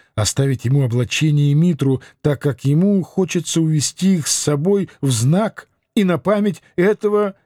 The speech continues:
никогда не виданного события. Герцогиня ответила, что ему их оставят, потому что он знает, как дружески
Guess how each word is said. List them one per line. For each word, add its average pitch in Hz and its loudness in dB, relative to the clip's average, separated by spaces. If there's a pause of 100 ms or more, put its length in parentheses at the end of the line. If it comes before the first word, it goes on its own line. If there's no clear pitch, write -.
никогда 175 0
не 180 2
виданного 208 0
события. 160 -4 (400)
Герцогиня 131 0
ответила, 160 -2 (140)
что - -4
ему 131 0
их 196 -2
оставят, 120 -4 (200)
потому 131 0
что 123 -4
он 196 0
знает, 165 -2 (180)
как 151 0
дружески 202 0